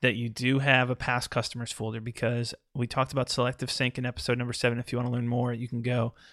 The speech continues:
uh, listen to why that is important by, uh, heading back over to episode number seven of Agency Toolbox.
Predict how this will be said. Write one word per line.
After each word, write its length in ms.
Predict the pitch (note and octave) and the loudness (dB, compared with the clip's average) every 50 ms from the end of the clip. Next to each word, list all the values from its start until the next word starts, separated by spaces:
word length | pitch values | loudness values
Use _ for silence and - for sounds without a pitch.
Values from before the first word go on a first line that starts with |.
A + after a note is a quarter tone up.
| - - - - - - | -20 -20 -20 -20 -10 -4
uh, 340 | - A#2 A2+ A2 G#2+ G#2+ G#2+ - - - _ - | -2 -2 0 0 0 -2 -2 -4 -8 -14 _ -10
listen 320 | A2 B2+ C#3 C3+ - C3+ | -4 -4 -2 -2 0 0
to 60 | C3 | 0
why 160 | A#2 A2+ A#2+ A#2+ | 0 0 0 0
that 260 | B2 B2+ B2+ B2+ - - | 0 0 0 0 0 0
is 300 | C3 A#2+ A2+ A#2 A#2+ A#2+ | -2 0 0 0 -2 -4
important 520 | - C3+ - - B2 A#2 B2 B2 A#2 - _ - | -6 -6 -4 -4 -4 -4 -4 -6 -6 -8 _ -4
by, 360 | - B2 B2 A#2 A#2 A#2+ - _ _ _ - | -2 -2 -2 -2 -4 -6 -8 _ _ _ -6
uh, 320 | B2 A#2+ A2+ A#2 A#2 A#2 A#2 _ _ - | -4 -4 -4 -4 -6 -8 -10 _ _ -14
heading 260 | - - C#3 C3 B2+ | -2 0 0 0 2
back 200 | B2 A#2 B2 - | 0 0 0 0
over 140 | C3 A#2+ A#2+ | 0 -2 -2
to 100 | B2 - | -2 -4
episode 300 | C3 - B2+ - - B2+ | -4 -4 -6 -6 -4 -6
number 160 | A#2+ A#2+ A#2+ | -4 -4 -6
seven 320 | A#2+ - - B2+ A#2+ A#2+ A#2 | -6 -2 0 0 0 0 -2
of 80 | A2+ | -4
Agency 320 | A#2 A#2 A2+ A#2 - - B2+ | -4 -6 -6 -10 -12 -12 -12
Toolbox. 580 | - - C#3+ C3 B2+ A#2+ A#2+ A#2 - - - | -4 -2 -2 0 0 -2 -2 -4 -6 -10 -16